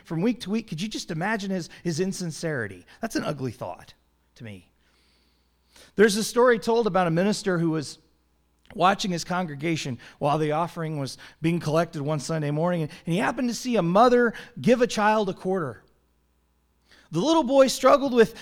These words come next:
whether or not to put the coin in the offering plate, but finally the boy decided to hang on to the money. After the service, the, the little boy came running up to the minister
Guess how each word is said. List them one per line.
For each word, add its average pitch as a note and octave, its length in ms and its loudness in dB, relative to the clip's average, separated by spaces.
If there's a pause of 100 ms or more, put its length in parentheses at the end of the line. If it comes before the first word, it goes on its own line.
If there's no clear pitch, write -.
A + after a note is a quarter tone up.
(100)
whether C#4 300 8
or - 20 6
not C4+ 200 4
to - 60 -18
put - 200 -4
the C4+ 60 -6
coin C#4 280 2
in C4 80 0
the A#3+ 120 0
offering A3 440 0
plate, A3+ 320 2 (160)
but A3+ 140 2
finally B3+ 480 2 (140)
the G3 80 -2
boy C4 200 4
decided A3 460 -2
to F3+ 140 0 (120)
hang B3 240 -2
on A3+ 160 2
to G#3 80 0
the F3+ 80 0
money. E3 400 0 (880)
After A#3 260 0
the G#3 100 0
service, A3 440 0
the, E3 240 -4 (160)
the F3+ 100 2
little A#3 240 4
boy A3 300 4
came G3+ 260 -2
running A#3+ 220 2
up B3 140 -2
to G3+ 60 -10
the G3+ 60 -4
minister A3 640 -2